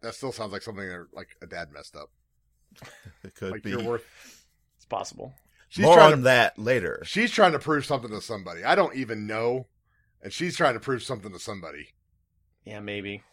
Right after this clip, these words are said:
Speaker 2: Shinji asks why Misato works for nerve, and she says she can't remember.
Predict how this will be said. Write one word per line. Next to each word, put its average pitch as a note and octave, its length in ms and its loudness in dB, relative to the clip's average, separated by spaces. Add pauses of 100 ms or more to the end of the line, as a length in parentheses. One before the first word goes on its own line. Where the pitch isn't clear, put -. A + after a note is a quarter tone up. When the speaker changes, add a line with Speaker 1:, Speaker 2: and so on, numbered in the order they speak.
(220)
Speaker 2:
Shinji F3+ 360 0
asks - 440 6
why G#2+ 400 4
Misato A2 760 -2
works A#2+ 220 -4
for G#2+ 180 -6
nerve, F#2+ 600 -2 (560)
and A2+ 180 -8
she F#4 120 -4
says - 240 4
she E4+ 100 -4
can't A#3+ 240 -2
remember. F#3+ 560 -2